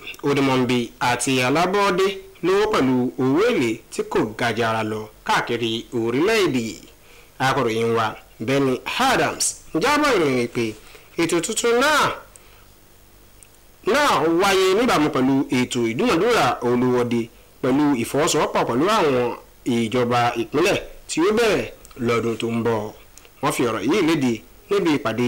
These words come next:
àwọn tọ́rọ̀ kàn pẹ̀lú àwọn olókoòwò kéékèèké, alábọ́ọ́dé àti onímọ̀ǹbì léyìí tó wáyé ní olú ìlú ilẹ̀ Nàìjíríà, Àbújá. Mínísítà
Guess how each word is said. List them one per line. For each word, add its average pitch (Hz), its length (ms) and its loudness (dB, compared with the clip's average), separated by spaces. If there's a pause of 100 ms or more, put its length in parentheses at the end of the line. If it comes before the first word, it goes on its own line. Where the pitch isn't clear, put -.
àwọn 101 320 -2
tọ́rọ̀ 202 340 0
kàn 190 180 0 (280)
pẹ̀lú 110 260 -4 (140)
àwọn 92 280 -2
olókoòwò 147 500 2
kéékèèké, - 500 0 (600)
alábọ́ọ́dé 143 680 0 (140)
àti 117 200 -4
onímọ̀ǹbì 110 520 -2 (380)
léyìí 180 240 2
tó 131 100 0
wáyé 120 340 0 (300)
ní 143 160 0
olú 175 280 2
ìlú 165 200 0 (160)
ilẹ̀ 123 260 0
Nàìjíríà, 117 520 0 (540)
Àbújá. 107 640 -4 (4000)
Mínísítà 185 520 0